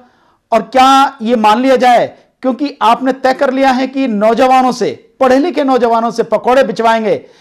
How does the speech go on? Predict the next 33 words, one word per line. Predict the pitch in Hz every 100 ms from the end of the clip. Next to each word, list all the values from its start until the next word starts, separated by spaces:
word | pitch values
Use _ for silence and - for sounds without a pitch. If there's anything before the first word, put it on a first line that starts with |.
| _ -
इसलिए | 247 302 294
आगे | 240 254
लोग | 277 269 - 277
पढ़ | 269
ही | 294
नहीं | 311
पाएंगे, | 254 247
क्योंकि | 277 302 381
पकौड़ा | 233 190 185
बनाने | 214 233 269
के | 285
लिए | 392 349 165 -
पढ़ने | 170 170
की | 202
जरूरत | 190 226
तो | 233
है | 254 320
नहीं, | 277 - _ _ _ _ _
योग्य | 196 202 202 254
होने | 254 262
की | 269
जरूरत | 269 285
तो | 294
है | 269 339
नहीं। | 311 226 - _ _ _ _ _ _
तो | -
इसलिए | 208 - 330 320
आपने | 254 254 247
जो | 240 220 - - _ _
हमारी | 190 220 247
शिक्षा | - 226 - 285
व्यवस्था | 262 240 240 247
है | 233 214